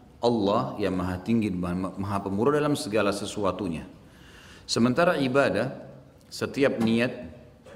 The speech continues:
perkataan, perbuatan yang dicintai dan diperintah oleh Allah Sang Pencipta.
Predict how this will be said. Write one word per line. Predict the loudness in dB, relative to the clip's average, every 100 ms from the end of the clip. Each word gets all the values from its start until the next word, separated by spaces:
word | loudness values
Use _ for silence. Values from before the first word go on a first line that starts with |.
| -20 -20 -20 -20 -8 -2
perkataan, | 2 2 2 0 2 0 -4 -12 -20 -20 -2
perbuatan | 0 2 0 2 2 0 -2 -2 -4 -12 -20 -20 -20 -8
yang | 0 2 2 0
dicintai | -2 -2 -2 0 0 2 0 -4 -4
dan | 0 0 0
diperintah | -4 -2 0 0 -2 -2 -2 -8 -2
oleh | 0 2 0
Allah | -2 -2 -2 -2
Sang | -2 0
Pencipta. | -2 -4 -8 -8 -8